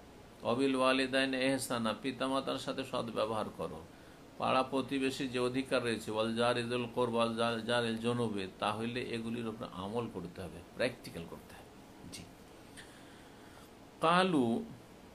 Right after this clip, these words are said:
তারা বলছেন, যে সাহাবীরা বলছেন, মানে ওসমান বিন আফফান, আব্দুল্লাহ বিন মাসউদ, অন্যান্য আরো সাহাবীরা, তারা বলতেন, "ফাতাআল্লামনাল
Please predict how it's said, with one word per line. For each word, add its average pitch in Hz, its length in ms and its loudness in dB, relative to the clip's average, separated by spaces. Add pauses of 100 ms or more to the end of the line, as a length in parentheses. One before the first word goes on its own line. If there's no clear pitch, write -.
(580)
তারা 127 240 4
বলছেন, 143 600 6 (720)
যে 110 540 2
সাহাবীরা 123 500 2
বলছেন, 104 400 -2
মানে 95 300 -4
ওসমান 107 320 -4
বিন 107 120 -4
আফফান, 101 420 0
আব্দুল্লাহ 101 300 -2
বিন 101 80 -2
মাসউদ, 98 380 -2
অন্যান্য 104 260 -2
আরো 104 180 2
সাহাবীরা, 104 380 0
তারা 104 220 0
বলতেন, 117 560 2 (580)
"ফাতাআল্লামনাল 165 920 4